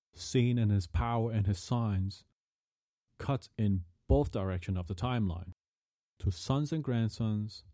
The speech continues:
and to fathers and ancestors, in both ways. To worship God is proper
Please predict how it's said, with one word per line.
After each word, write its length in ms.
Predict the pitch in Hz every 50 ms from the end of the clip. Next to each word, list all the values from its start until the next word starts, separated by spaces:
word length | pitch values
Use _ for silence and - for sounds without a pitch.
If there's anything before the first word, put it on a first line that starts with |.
| _ _ _ _ _ _ _ _ _ -
and 140 | 113 92 -
to 80 | 101
fathers 500 | 85 - - 135 127 123 127 127 120 -
and 140 | 127 110 104
ancestors, 720 | 98 98 92 - - 92 87 - - - 85 85 - - - _ _ _ _ _ _ _ _ _ _ _ -
in 160 | 110 98 92 85 -
both 240 | - 117 113 104 -
ways. 420 | 78 110 104 90 85 - - - _ _ _ _ _ _ _ _ _ _ _ _ _ _ _ _ _ _ _ _ _ _ _ _ _ _ _ _ _ _ _ _ _ _ _ _ _ _ _ _ _ _ _ _ _ _ _ _ _ _ _
To 120 | - - 131
worship 380 | 123 127 156 180 165 - 180
God 420 | 151 - 156 147 147 143 147 139 - _ -
is 240 | 143 131 127 120 -
proper 720 | - _ - - 143 151 151 151 - - 113 90 82 -